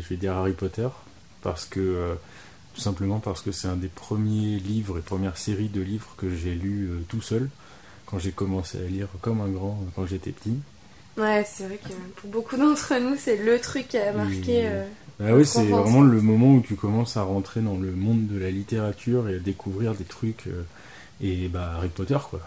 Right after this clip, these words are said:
Speaker 1: Donc, t'as
Speaker 2: Ouais.
Speaker 1: un univers complet, en plus, euh, à peu près le même âge à l'époque, donc, euh, on s'imagine bien être un, un sorcier, euh, partir à Poudlard et tout, enfin voilà, le, découvrir un univers complet.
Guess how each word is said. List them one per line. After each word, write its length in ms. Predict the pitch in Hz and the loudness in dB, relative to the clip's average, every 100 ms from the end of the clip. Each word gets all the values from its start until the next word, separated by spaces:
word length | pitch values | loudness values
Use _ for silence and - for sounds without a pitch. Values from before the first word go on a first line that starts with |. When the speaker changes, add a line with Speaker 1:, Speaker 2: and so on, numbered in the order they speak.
| - | -10
Speaker 1:
Donc, 280 | 104 92 87 | -8 -6 -4
t'as 80 | - | 0
Speaker 2:
Ouais. 80 | 202 98 | 2 4
Speaker 1:
un 120 | 101 | 4
univers 480 | 101 101 98 104 - | 4 2 2 -2 -2
complet, 520 | 110 95 110 110 117 | -4 -2 2 4 4
en 100 | 98 | 2
plus, 320 | 92 110 - | -2 -4 -4
euh, 220 | 90 90 | -4 -4
à 20 | 87 | -4
peu 140 | 98 | -6
près 180 | - 101 | -4 -2
le 60 | |
même 200 | 98 98 104 | 0 0 0
âge 180 | 104 | 0
à 40 | 101 | 0
l'époque, 400 | 95 92 107 107 | -2 -2 -2 -2
donc, 180 | 92 90 90 | -4 -6 -6
euh, 160 | 90 87 85 - - - - - | -6 -6 -8 -14 -20 -20 -10 -4
on 100 | 92 | -2
s'imagine 580 | - 95 95 92 98 | 0 0 2 2 2
bien 360 | 95 104 110 113 | 2 4 4 4
être 200 | 90 - | 2 -4
un, 280 | 85 82 85 | -4 -4 -4
un 40 | |
sorcier, 480 | 85 - - - 92 98 | -4 -6 -8 -8 -6 -6
euh, 140 | 98 90 85 - - - - | -8 -10 -10 -12 -12 -12 -10
partir 300 | - - 90 | -8 -6 -6
à 60 | |
Poudlard 560 | 87 110 98 98 101 95 | -2 -2 0 0 -2 -4
et 40 | |
tout, 160 | 90 98 | -8 -8
enfin 140 | 95 85 | -4 -4
voilà, 180 | 87 95 | -4 -6
le, 60 | 92 | -8
découvrir 480 | 92 98 101 101 | -6 -6 -2 -2
un 100 | 104 | 0
univers 460 | 98 104 104 104 - | 2 2 2 -2 -4
complet. 340 | 107 98 107 | -6 -2 -4